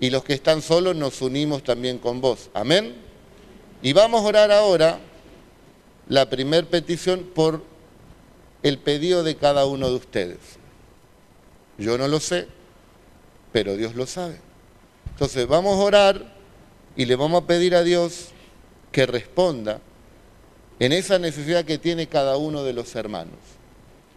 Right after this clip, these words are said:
Y me gustaría que de aquí a unos días, cuando ocurran las cosas, también lo confiese y lo cuente para animar también a los hermanos y vean el poder del acuerdo. Usted está enfermo,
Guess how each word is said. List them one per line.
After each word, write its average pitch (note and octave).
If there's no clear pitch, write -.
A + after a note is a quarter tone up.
Y A#2+
me C#3
gustaría D3+
que F#3
de F3+
aquí E3+
a C#3+
unos D#3+
días, F3
cuando A2
ocurran F3
las F3
cosas, F3+
también E3+
lo E3+
confiese E3+
y C3+
lo A#2
cuente E3+
para A2+
animar A2+
también B2+
a B2+
los A#2+
hermanos C3
y A#2+
vean B2+
el B2+
poder A2+
del A2
acuerdo. G2+
Usted A2
está C#3
enfermo, F#3